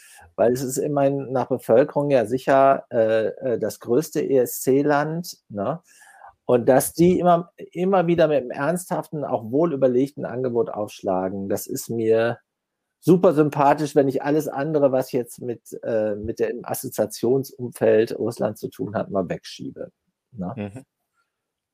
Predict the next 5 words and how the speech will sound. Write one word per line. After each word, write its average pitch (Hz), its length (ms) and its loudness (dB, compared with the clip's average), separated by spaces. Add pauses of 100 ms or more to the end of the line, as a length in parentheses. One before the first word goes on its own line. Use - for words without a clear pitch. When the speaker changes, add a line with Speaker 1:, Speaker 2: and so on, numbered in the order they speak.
(1700)
Speaker 2:
Ja, 131 180 8
also 131 260 4
hier 160 220 4
sind 175 200 0
auch, 147 320 4